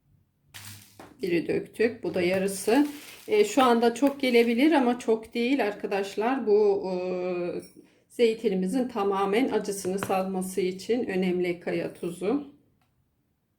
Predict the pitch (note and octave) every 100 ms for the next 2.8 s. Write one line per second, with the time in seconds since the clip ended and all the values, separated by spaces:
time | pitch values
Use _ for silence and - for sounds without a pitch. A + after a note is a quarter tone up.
0 | _ _ _ G3 E3+ E3+ G#3+ - A#3 G#3+
1 | F#3+ F#3 F#3 F#3+ G#3+ G#3+ G#3 F#3+ G3 F#3
2 | F3 - G3+ G#3 G#3+ G3+ G#3+